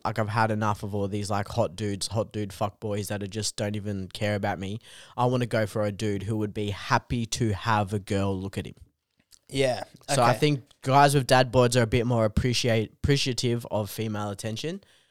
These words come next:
Speaker 1: Whereas if you're, like, jacked and hot and super funny and named Taylor Coftree and you get heaps of pussy,
Speaker 2: Now you're,
Speaker 1: then
Speaker 2: now you're lying.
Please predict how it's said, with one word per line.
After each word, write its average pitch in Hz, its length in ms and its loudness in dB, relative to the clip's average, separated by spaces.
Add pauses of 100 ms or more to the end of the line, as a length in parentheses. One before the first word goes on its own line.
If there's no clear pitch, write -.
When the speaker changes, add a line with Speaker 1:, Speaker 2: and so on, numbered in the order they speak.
(180)
Speaker 1:
Whereas 117 300 2
if - 160 -6
you're, 117 120 2
like, 107 260 0
jacked 110 340 0
and 104 240 -2
hot 107 280 0
and 110 160 -4
super - 240 -2
funny 113 380 -4
and 98 200 -4
named 104 200 -4
Taylor 101 220 -2
Coftree 127 440 -4 (160)
and 113 80 -16
you 113 60 -8
get 104 120 -2
heaps 107 200 -4
of 107 60 -16
pussy, 135 400 -6 (920)
Speaker 2:
Now 139 180 -2
you're, 113 100 2
Speaker 1:
then 107 120 -2
Speaker 2:
now 135 180 2
you're 120 160 0
lying. 120 320 -2